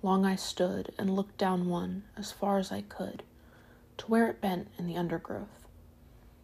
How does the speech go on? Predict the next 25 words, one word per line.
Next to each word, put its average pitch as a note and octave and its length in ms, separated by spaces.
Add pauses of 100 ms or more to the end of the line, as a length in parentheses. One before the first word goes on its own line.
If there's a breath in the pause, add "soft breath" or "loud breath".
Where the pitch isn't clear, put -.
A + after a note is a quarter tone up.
(680)
Then G#3+ 220
took A#3 240
the A3 120
other, F3+ 340 (100)
as G3 360
just - 280
as G#3 140
fair, D#3+ 440 (640 soft breath)
and F#3+ 300
having A#3 360
perhaps G3+ 540
the - 100
better G#3+ 300
claim, F3 760
because G#3 520
it - 80
was G#3 120
grassy G#3 540
and E3+ 140
wanted G3 420
wear. G3 340 (1120 soft breath)
Though A3+ 240
as A3+ 180
for G#3 200
that, D#3+ 320